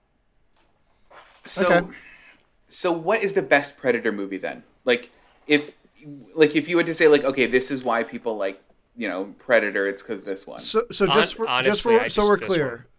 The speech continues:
Speaker 3: one.
Speaker 2: it,
Speaker 3: Yeah.
Speaker 2: it's,
Speaker 1: Yeah.
Speaker 2: it's Predator, Predator two, the, uh,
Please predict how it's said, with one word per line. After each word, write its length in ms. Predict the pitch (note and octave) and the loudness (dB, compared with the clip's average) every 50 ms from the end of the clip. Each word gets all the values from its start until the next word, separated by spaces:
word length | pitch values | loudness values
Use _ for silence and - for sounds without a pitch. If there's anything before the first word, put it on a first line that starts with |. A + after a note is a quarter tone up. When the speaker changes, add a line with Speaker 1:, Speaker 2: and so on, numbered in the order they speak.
| _ _ - - | _ _ -16 -12
Speaker 3:
one. 80 | - F3 | -10 -8
Speaker 2:
it, 60 | - | -6
Speaker 3:
Yeah. 60 | A#2 D#3 | -4 -4
Speaker 2:
it's, 200 | D#3 D#3 C3 C3 | -4 -4 -2 -4
Speaker 1:
Yeah. 120 | - - - | -4 -4 -4
Speaker 2:
it's 160 | D#3 - - | -8 -10 -10
Predator, 680 | - - - F3+ F#3+ G#3 G#3+ G#3 G#3+ G#3+ G#3 G#3 - _ _ _ _ _ _ _ _ _ _ _ _ - | -8 -2 0 2 2 2 2 2 0 0 0 -2 -6 _ _ _ _ _ _ _ _ _ _ _ _ -2
Predator 440 | - - E3+ F3+ F3+ F#3+ F#3+ F#3+ F#3+ | 0 2 4 4 2 2 2 0 0
two, 600 | F3+ - - F#3 D#3+ C#3+ C3+ B2+ A#2+ B2 B2 - - - - - - _ _ _ _ _ _ _ _ _ _ _ _ _ _ _ _ - | -2 -4 -4 -2 -2 0 -2 -2 -4 -6 -12 -14 -14 -14 -20 -20 -20 _ _ _ _ _ _ _ _ _ _ _ _ _ _ _ _ -14
the, 280 | C#3+ C3 D#3+ F3 E3+ E3 - _ _ _ _ _ _ _ - | -4 0 2 2 2 2 -2 _ _ _ _ _ _ _ -6
uh, 160 | E3 D3 D3+ | -4 -4 -4